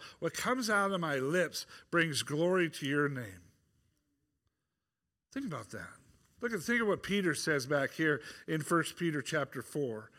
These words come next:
verse eleven. What's he say?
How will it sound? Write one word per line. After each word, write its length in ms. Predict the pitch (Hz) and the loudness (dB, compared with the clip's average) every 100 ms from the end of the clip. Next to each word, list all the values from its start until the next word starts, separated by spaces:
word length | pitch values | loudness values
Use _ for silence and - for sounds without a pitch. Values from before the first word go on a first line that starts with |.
| - - _ _ _ | -20 -20 _ _ _
verse 260 | - 123 - | -4 -2 -2
eleven. 500 | 120 120 120 101 101 - _ _ _ _ _ _ _ _ _ _ _ _ _ _ - | -4 -2 -4 -6 -16 -20 _ _ _ _ _ _ _ _ _ _ _ _ _ _ -6
What's 200 | 226 - | -4 -2
he 140 | 202 | -2
say? 240 | - 139 | -2 -4